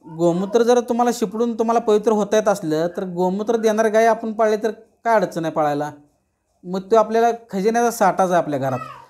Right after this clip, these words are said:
तुम्ही चार थेंब शिपडले की पवित्र झाला आणि तुम्ही गाय पाळला तर एक नंबरच झालं की. त्यामुळे तुम्ही, अं, प्रत्येक शेतकऱ्याने एखादी गाय पाळावीच. आणि दुसरी गोष्ट मला सांगायचं आहे काय, एखादा व्यक्ती मयत झाला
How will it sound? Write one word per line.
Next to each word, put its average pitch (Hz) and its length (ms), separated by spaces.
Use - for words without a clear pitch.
तुम्ही 208 160
चार 214 260
थेंब 247 240
शिपडले 233 320
की 233 60
पवित्र 214 340
झाला 160 280
आणि 180 140
तुम्ही 214 160
गाय 262 160
पाळला 349 220
तर 233 140
एक 220 180
नंबरच 214 340
झालं 151 240
की. 123 160
त्यामुळे 214 280
तुम्ही, 226 300
अं, 160 280
प्रत्येक 190 340
शेतकऱ्याने 233 420
एखादी 226 240
गाय 214 180
पाळावीच. 185 580
आणि 190 200
दुसरी 196 280
गोष्ट 247 180
मला 226 180
सांगायचं 196 380
आहे 160 80
काय, 160 220
एखादा 180 300
व्यक्ती 226 280
मयत 220 240
झाला 196 320